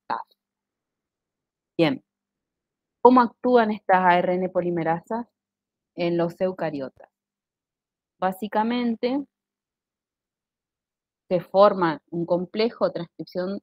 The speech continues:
de la polimera-, de la A R N polimerasa dos. El primer paso es que se una el factor general de transcripción al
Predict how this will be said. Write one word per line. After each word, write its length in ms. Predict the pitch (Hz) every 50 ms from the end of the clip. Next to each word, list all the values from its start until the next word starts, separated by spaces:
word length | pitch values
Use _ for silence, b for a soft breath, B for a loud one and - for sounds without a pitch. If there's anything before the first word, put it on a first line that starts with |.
| _ -
de 100 | 170 160
la 100 | 160 156
polimera-, 480 | - 151 151 156 156 151 151 160 160 -
de 140 | - 165 151
la 240 | 151 151 151 156 160
A 40 | 165
R 100 | 160 165
N 120 | 170 170
polimerasa 720 | 165 170 170 170 175 175 170 170 175 170 - - 202 214
dos. 340 | 233 247 240 262 269 - - _ _ _ _ _ _ _ _ _ -
El 120 | 175 170
primer 360 | - 170 165 170 175 175 180 -
paso 420 | - 208 214 220 214 - - 220
es 180 | 202 202 202 - _
que 80 | - 185
se 220 | 180 - - 185
una 480 | 185 196 220 233 233 226 214 208 208 208
el 100 | 202 190 _ _
factor 460 | - - _ _ - 170 175 170 - _ _
general 300 | - 180 170 165 165 165
de 60 | 165
transcripción 760 | - 180 180 170 - 190 190 - - - 240 220 226 240 254 - _ _ _ _ _ _ _ _ _ _ _ _ _ _ _ _ _ _ _ _ _ -
al 500 | 160 165 160 156 151 156 151 151 151